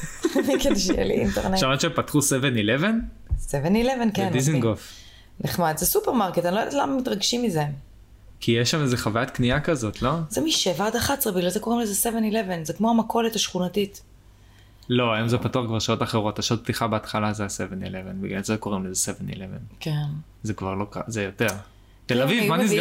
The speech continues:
Speaker 1: מביאים לארץ את
Speaker 2: אחת עשרה?
Speaker 1: קוסטקו, אז הייתי אומרת, "סבבה."
Speaker 2: לדעתי מביאים את קרפור עוד מעט, לא?
Speaker 1: מי?
Speaker 2: קרפור.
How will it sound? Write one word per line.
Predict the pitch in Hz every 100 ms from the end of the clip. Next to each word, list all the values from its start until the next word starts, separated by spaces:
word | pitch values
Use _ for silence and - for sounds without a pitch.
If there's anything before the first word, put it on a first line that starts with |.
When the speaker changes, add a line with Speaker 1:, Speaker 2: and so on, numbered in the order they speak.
| 156
Speaker 1:
מביאים |
לארץ | 185 190 233 214
את | 156
Speaker 2:
אחת | -
עשרה? | - 180
Speaker 1:
קוסטקו, | 208 - - 180 160
אז | 147
הייתי | 156 170
אומרת, | 151 160
"סבבה." | - 110 101 143 156 156 -
Speaker 2:
לדעתי | 117 117 156
מביאים | 190 175 175 175
את |
קרפור | 160 170 156 - 202
עוד | 127
מעט, | 110 101 -
לא? | 123 170 185 -
Speaker 1:
מי? | 208 254 - - -
Speaker 2:
קרפור. | 113 107 - 147 123